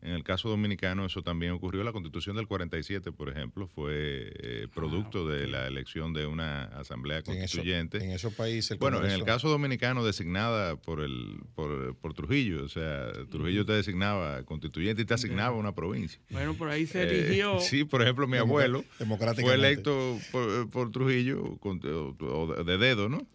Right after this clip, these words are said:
Speaker 3: Ujú.
Speaker 1: Eh, realmente mi abuelo era un poco travieso, entonces, eh, eh, digamos que le hacía oposición, cierta oposición al re-, al régimen,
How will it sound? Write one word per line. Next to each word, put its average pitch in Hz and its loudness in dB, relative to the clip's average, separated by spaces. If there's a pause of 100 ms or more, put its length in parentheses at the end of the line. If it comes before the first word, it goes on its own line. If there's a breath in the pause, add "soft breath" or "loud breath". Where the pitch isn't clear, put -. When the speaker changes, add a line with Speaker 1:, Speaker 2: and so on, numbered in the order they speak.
(160)
Speaker 3:
Ujú. 98 -4 (640 loud breath)
Speaker 1:
Eh, 80 0
realmente 143 0
mi 131 2
abuelo 120 2
era 113 2
un 113 -2
poco 110 -4
travieso, 104 2
entonces, 98 -2
eh, 80 -2 (480)
eh, - -14 (160)
digamos 85 -2
que 65 -4
le 52 -6
hacía 92 -2
oposición, 85 -2
cierta 85 -4
oposición 85 -6
al 95 -4
re-, 92 -4
al 92 -2
régimen, 80 -4